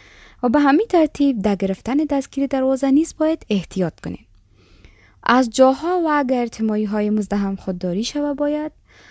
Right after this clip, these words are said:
صورت خود را یا صورت دوستان و اقاربتان را لمس نکنین و به همین ترتیب به غشای مخاطی، دهن، چشمان و بینی باید دست نزنین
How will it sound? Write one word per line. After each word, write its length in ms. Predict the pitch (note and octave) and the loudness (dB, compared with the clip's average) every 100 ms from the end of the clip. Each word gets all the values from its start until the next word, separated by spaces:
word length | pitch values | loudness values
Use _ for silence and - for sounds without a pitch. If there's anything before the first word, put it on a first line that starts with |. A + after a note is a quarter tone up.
| - - | -20 -14
صورت 460 | - D#4 F#4+ G4+ | 0 4 4 2
خود 300 | F#4+ - D#4+ | -2 -2 -2
را 220 | D4+ D4 C#4+ | 0 2 0
یا 320 | A#3+ D4+ F4+ | 0 0 0
صورت 420 | - B3 A#3 A3+ | -2 -2 -2 -4
دوستان 480 | F#3+ F#3 - F#3+ F#3+ | -6 -8 -8 -6 -4
و 40 | |
اقاربتان 680 | F3+ - F#3+ G#3 C#4 C#4 C4+ | -4 -6 -4 -4 -4 -4 -4
را 100 | C4 | -4
لمس 360 | A3 G#3 G3 - | -4 -6 -6 -6
نکنین 580 | F#3 A3+ - D4+ D#4+ F4 _ _ _ - - | -6 -4 -2 -2 -2 -4 _ _ _ -16 -4
و 40 | A#3 | 2
به 120 | C4+ | 4
همین 260 | C4 D#4 | 4 2
ترتیب 460 | F4 D4+ - C4+ G#3+ | 2 0 0 0 0
به 120 | G#3 | 0
غشای 340 | G3 G3 G#3 C#4+ | 0 -2 0 2
مخاطی، 560 | C#4 - B3+ - B3 | 2 2 -2 -2 -2
دهن، 500 | G#3+ A3+ A3 A3+ A3+ - | 0 0 0 0 0 -2
چشمان 560 | G#3 - G3 G3 G3 | -4 -4 -4 -4 -4
و 60 | F#3+ | -4
بینی 260 | F#3+ F#3 | -4 -4
باید 240 | F#3 F3+ E3+ | -4 -6 -6
دست 320 | F#3 F3+ - | -8 -8 -8
نزنین 500 | F#3+ B3 D4+ D#4 | -6 -2 0 0